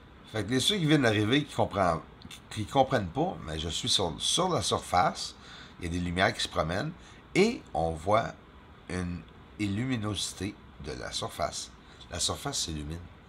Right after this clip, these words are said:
Là, il y a des lumières. Regarde ici l'ovni, là. C'est fort, la lumière, là, qui est en arrière de ça.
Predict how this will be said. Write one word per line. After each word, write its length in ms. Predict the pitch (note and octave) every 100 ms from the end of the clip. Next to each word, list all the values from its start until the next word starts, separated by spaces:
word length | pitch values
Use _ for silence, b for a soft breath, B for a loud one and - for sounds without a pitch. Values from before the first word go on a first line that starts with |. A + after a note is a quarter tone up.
| B B B B -
Là, 120 | A2+
il 60 | A#2
y 40 |
a 40 |
des 120 | F#2+ F2+
lumières. 720 | F#2 A2+ G#2+ G#2 G#2+ A2+ -
Regarde 320 | F2 F#2 E2
ici 200 | - -
l'ovni, 360 | E2 C2 E2 E2
là. 120 | C2 A#1+ -
C'est 300 | - F2+ C#2+ - B B B
fort, 540 | - - B2 F#3+ F#3 A2+
la 140 | D#2+
lumière, 500 | E2+ F2 G#2 A#2+ G2
là, 100 | E2+
qui 100 | F2+
est 40 |
en 40 | E2+
arrière 300 | E2 F2 D2
de 40 |
ça. 260 | - F#2+